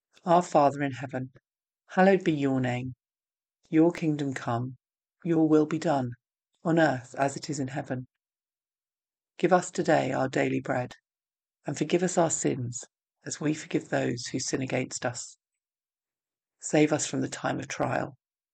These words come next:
and deliver us from the evil one. For the kingdom, the power, and the glory are yours, now and forever. Amen. Today's collects.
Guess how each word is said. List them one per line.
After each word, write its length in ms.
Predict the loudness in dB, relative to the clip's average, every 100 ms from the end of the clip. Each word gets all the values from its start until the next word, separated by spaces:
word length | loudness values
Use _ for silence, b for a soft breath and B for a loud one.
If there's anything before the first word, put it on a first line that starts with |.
| _ _ _
and 140 | -4
deliver 300 | 2 2 4
us 120 | 2 2
from 140 | -4
the 80 | -2
evil 320 | -4 -4 -4
one. 240 | -4 -8 -14 _ _ _ _ _
For 80 | -4
the 80 | -4
kingdom, 540 | 0 0 2 0 -2
the 100 | -12
power, 540 | 0 4 4 4 0 -10
and 160 | -8
the 60 | -6
glory 340 | 0 2 4
are 60 | 2
yours, 500 | 0 -2 -2 -8 -16 _ _ _ _ -8
now 400 | -4 -2 -2 -4
and 240 | -6 -8
forever. 460 | -4 -4 -4 -6 -8 _ _ _ _
Amen. 440 | -8 -6 -6 -6 -10 -14 _ _ _ _ _ _ _ _ _ _ _ _ _ _ _ _ _ _ _ _ _ _
Today's 360 | -2 2 2 0
collects. 760 | -4 -6 -6 -10 -18 -16 -16